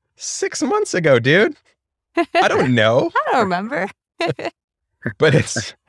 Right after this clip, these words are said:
Speaker 1: <laughs> you know, I'll just say angiogram perform from the right leg. I, you know, I didn't, I don't, I'm not saying w-, which catheter I, is, is, I, I mean, you get the idea.
Speaker 2: So true. So
Speaker 1: It,
Speaker 2: true.
Speaker 1: it, so it can even be your error in,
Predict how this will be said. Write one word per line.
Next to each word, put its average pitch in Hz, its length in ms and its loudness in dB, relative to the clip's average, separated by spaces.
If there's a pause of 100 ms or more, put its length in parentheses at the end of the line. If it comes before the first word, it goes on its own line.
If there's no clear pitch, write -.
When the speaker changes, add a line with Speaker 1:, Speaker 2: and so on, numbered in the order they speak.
(240)
Speaker 1:
<laughs> 175 100 0 (680)
you 170 160 0
know, 131 180 4
I'll 135 160 0
just 139 160 -2
say 131 560 0
angiogram 135 460 2
perform 110 560 0
from 127 220 -2
the 120 140 0
right 131 200 2
leg. 120 280 2
I, 127 200 -2
you - 180 -10
know, 107 200 -6 (220)
I 127 60 0
didn't, 139 180 -2
I 120 60 0
don't, 123 300 -2
I'm 120 100 -2
not 123 160 -2
saying 113 380 -4 (360)
w-, 120 220 -8
which 123 300 -4
catheter 123 460 -2
I, 101 100 -4
is, 110 300 -8
is, 101 420 -12 (200)
I, 127 140 0
I 127 100 -6
mean, 135 140 0
you 131 60 -2
get 131 140 0
the 131 100 2
idea. 110 420 0 (400)
Speaker 2:
So 165 240 -8
true. 156 360 -14
So 139 120 0
Speaker 1:
It, - 140 -2
Speaker 2:
true. - 160 -12
Speaker 1:
it, 120 80 -4
so - 140 0
it 123 100 -2
can 143 100 4
even 135 220 4
be 120 100 0
your 110 680 2 (600)
error 104 440 0
in, 95 340 -4